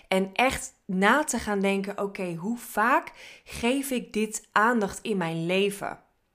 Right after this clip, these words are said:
Hoe vaak gaat mijn energie naar dit onderwerp en wat haal ik eruit?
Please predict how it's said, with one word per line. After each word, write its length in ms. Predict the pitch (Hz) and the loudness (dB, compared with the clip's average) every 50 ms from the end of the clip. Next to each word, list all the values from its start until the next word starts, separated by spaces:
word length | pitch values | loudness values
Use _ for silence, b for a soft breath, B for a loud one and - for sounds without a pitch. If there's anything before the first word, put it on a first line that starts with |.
| _ _ B B B B B B B B | _ _ B B B B B B B B
Hoe 180 | B - 240 247 | B -2 -2 -2
vaak 440 | 240 - - 208 208 226 254 247 - | -2 -6 -2 0 0 0 0 -2 -4
gaat 320 | - - 226 247 277 285 | -4 0 0 2 2 2
mijn 200 | 262 233 220 220 | 2 0 0 0
energie 640 | - - 208 202 196 190 190 - - 240 240 233 | 0 0 0 2 2 2 2 0 0 0 0 2
naar 260 | 214 202 202 202 196 185 | 2 2 2 2 2 2
dit 240 | 202 208 196 - | 0 -2 -2 -2
onderwerp 640 | - - 202 214 208 196 165 160 165 143 127 107 - - | -4 -4 -2 -2 -2 -2 -2 -2 0 0 0 0 -2 -2
en 300 | - - 180 180 175 180 B B B B B | -4 -2 -2 -2 -4 -8 B B B B B
wat 220 | - 196 202 202 - | -2 0 0 0 -2
haal 320 | - - 185 196 220 220 | -6 -4 -2 0 0 0
ik 140 | 202 202 - | -2 -2 -4
eruit? 760 | 170 165 - - 214 214 175 147 120 - - - - - _ | -6 -6 -2 2 4 4 4 2 0 -4 -8 -8 -10 -12 _